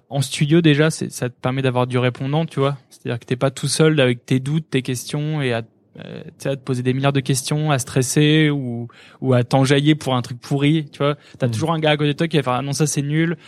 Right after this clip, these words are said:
Speaker 1: ah ça j'aime moins, nanana. Du coup, tu le convaincs, il fait genre, ah ouais, ouais, bonne idée, si, si, c'est bien.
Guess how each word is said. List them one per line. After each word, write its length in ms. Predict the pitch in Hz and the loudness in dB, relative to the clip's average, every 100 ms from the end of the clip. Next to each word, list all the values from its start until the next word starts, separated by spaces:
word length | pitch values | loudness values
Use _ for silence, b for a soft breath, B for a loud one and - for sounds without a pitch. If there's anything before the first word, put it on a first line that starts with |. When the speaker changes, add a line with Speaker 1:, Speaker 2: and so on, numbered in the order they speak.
| B | B
Speaker 1:
ah 100 | 135 | -2
ça 160 | 147 165 | 0 0
j'aime 160 | 151 | 0
moins, 340 | 147 147 160 170 | -2 -2 0 0
nanana. 380 | 143 135 147 160 | -2 -2 -2 -4
Du 80 | |
coup, 140 | 139 165 | -4 -10
tu 140 | - | -10
le 60 | 135 | -10
convaincs, 360 | - 139 156 180 | -6 -2 0 -2
il 60 | |
fait 160 | - 131 | -2 -6
genre, 140 | 131 | -2
ah 100 | - | 2
ouais, 100 | 196 | 4
ouais, 120 | 208 185 | 4 4
bonne 180 | 160 | 4
idée, 220 | 165 160 160 | 4 4 0
si, 120 | 160 | -2
si, 120 | 165 | -4
c'est 160 | - 143 | -4 -2
bien. 200 | 175 | -2